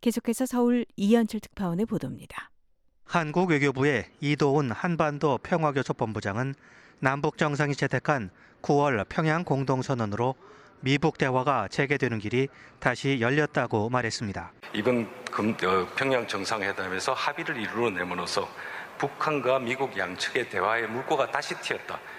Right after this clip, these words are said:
Speaker 3: 이렇게 말씀드릴 수 있겠습니다.
Speaker 2: 이 본부장은 이십 일 서울 동대문 디자인 플라자에 마련된 이천십팔 평양 남북 정상회담 프레스센터에서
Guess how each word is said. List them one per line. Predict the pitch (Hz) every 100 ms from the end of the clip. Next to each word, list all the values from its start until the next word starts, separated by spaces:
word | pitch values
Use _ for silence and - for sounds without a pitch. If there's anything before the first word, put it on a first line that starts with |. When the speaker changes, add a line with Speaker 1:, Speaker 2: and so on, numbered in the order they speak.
| -
Speaker 3:
이렇게 | 110 120 151 104 - -
말씀드릴 | 101 92 101 98 95 92
수 | -
있겠습니다. | - 98 - 90 - - - - -
Speaker 2:
이 | 151
본부장은 | 151 139 139 123 156 147
이십 | 117 123
일 | 135 98 - - _
서울 | - 139 147 107 - -
동대문 | - 143 139 139 170
디자인 | - 135 139 143
플라자에 | - 175 143 131
마련된 | 113 104 95 123 143 - - - -
이천십팔 | 139 135 - 139 127 - 139 95 - - -
평양 | - 147 151 117
남북 | 117 131 131 151
정상회담 | - 123 123 110 104 131 143 - - -
프레스센터에서 | - 170 147 - 165 127 131 104 - 107